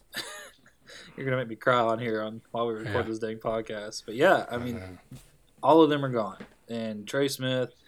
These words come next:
Speaker 1: and I hate it for Trey Smith. If there's one guy that deserves to be <laughs> in the first round, it's this kid. He has fought through
Speaker 2: Mm-hmm.
Speaker 1: so much adversity, and, uh, uh, he just deserves it. So
Speaker 2: Yep.
Speaker 1: he,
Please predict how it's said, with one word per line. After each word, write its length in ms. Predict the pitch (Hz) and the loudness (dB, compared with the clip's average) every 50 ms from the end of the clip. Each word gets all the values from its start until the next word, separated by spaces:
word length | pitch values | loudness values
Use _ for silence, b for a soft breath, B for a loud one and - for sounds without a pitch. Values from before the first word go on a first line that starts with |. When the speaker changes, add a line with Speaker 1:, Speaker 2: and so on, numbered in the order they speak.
| b b b b b b b b b b _ _ - | b b b b b b b b b b _ _ -2
Speaker 1:
and 120 | 131 139 | 2 4
I 100 | 160 170 | 4 4
hate 220 | 147 139 123 123 123 | 6 6 6 6 6
it 80 | 117 - | 2 -2
for 80 | - 113 | -6 -4
Trey 200 | - 127 113 110 | -2 -2 -2 -2
Smith. 480 | - - 110 107 107 107 107 - - _ | -2 -6 -6 -6 -6 -6 -6 -8 -10 _
If 160 | - 120 117 - | -4 -4 -4 0
there's 300 | 135 147 147 135 117 113 | 2 2 2 2 2 -2
one 320 | 110 117 120 120 120 117 | -2 -2 0 0 0 2
guy 260 | 113 110 110 110 107 | 4 4 4 4 2
that 160 | 107 110 - | 0 0 -2
deserves 420 | 117 113 110 113 107 107 107 104 - | -2 -2 -2 0 -2 -2 -2 -4 -6
to 80 | - | -6
be 520 | 113 - - - - - 156 147 139 - - | -6 -8 -8 -8 0 2 2 2 2 -2 -8
<laughs> 40 | - | -8
in 80 | 147 123 | -6 -6
the 80 | 110 | -6
first 360 | - - 120 113 110 - - - | -2 0 0 2 2 0 -4 -6
round, 220 | 110 107 107 104 | -6 -6 -6 -6
it's 160 | 104 101 - | -8 -8 -10
this 220 | - 110 104 104 - | -8 -8 -10 -10 -12
kid. 400 | - 113 104 104 104 101 101 - - | -12 -12 -12 -12 -12 -12 -14 -14 -12
He 140 | 123 127 123 | -6 -2 -2
has 260 | 113 104 - 104 - | -2 -2 -2 -6 -10
fought 360 | - - - 107 104 101 - - _ - | -8 -8 -8 -6 -6 -6 -8 -10 _ -10
through 100 | 104 98 | -8 -6
Speaker 2:
Mm-hmm. 200 | 98 98 98 98 | -6 -6 -4 -2
Speaker 1:
so 440 | 107 113 - - 147 143 151 151 143 | -2 -2 -2 0 2 2 4 4 2
much 300 | 139 131 131 123 - - | 2 0 0 0 -2 -4
adversity, 720 | 101 101 107 110 110 107 110 - 107 110 110 107 107 104 95 | -8 -6 -4 -2 -2 -2 -4 -6 -8 -10 -10 -10 -10 -10 -12
and, 120 | - 104 b b b b b b b b b b b b b b b _ - | -14 -16 b b b b b b b b b b b b b b b _ -6
uh, 320 | 113 104 - - 117 110 - | -6 -4 -4 -4 -6 -8 -6
uh, 40 | - | -6
he 140 | 123 123 131 | -6 -4 -2
just 240 | 113 117 110 107 104 | -2 -2 -2 -2 -4
deserves 400 | 104 101 98 98 95 95 95 - | -8 -8 -8 -8 -10 -10 -12 -14
it. 200 | 98 90 - - | -16 -16 -16 -14
So 340 | - - - 101 95 95 98 - - _ _ _ | -12 -10 -10 -10 -12 -14 -18 -20 -20 _ _ _
Speaker 2:
Yep. 320 | - 104 104 104 95 - - - _ _ B B B B B B B B - - | -12 -10 -8 -8 -10 -12 -16 -20 _ _ B B B B B B B B -12 -4
Speaker 1:
he, 200 | 135 143 147 | -2 0 0